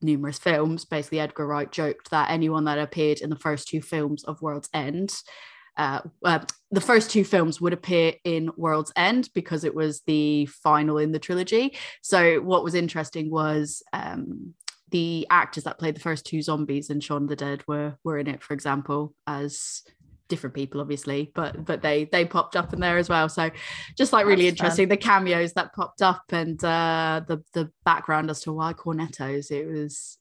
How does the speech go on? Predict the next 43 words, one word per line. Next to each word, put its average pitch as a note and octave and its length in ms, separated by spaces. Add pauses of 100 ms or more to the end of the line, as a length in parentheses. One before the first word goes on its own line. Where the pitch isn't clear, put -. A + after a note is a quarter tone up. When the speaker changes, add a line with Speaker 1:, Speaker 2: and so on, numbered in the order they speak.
Speaker 1:
it D3 220
was C3 240
a C#3 60
lot D3 260
of D3+ 80
interesting D3+ 580
stuff. A#2+ 320
So - 140
Speaker 2:
'Cause B2+ 180
they - 60
Speaker 1:
lots A#3 160
of G#3 60
Speaker 2:
wanted A#3 120
Speaker 1:
fun B3+ 160
Speaker 2:
free A3+ 100
Speaker 1:
facts A3+ 220
if G#3 200
you, E3+ 80
Speaker 2:
cornettos, D3 280
Speaker 1:
<laughs> - 40
'cause C#5+ 140
they A#4 100
Speaker 2:
that's F#4 220
Speaker 1:
wanted C#4+ 120
free A#3+ 180
Speaker 2:
why. G#3+ 120
Speaker 1:
cornettos, F3 520
really. F3+ 400 (300)
Yeah, D4 220
apparently D4 500
it's A#3+ 100
something B3 400
that A3 140
I G#3 80
think G#3+ 420 (440)
in, A#3 320
uh, - 100 (280)
in A3 140
my G3+ 100
research, F#3 400
it's - 100
really, F3+ 140
like, E3 240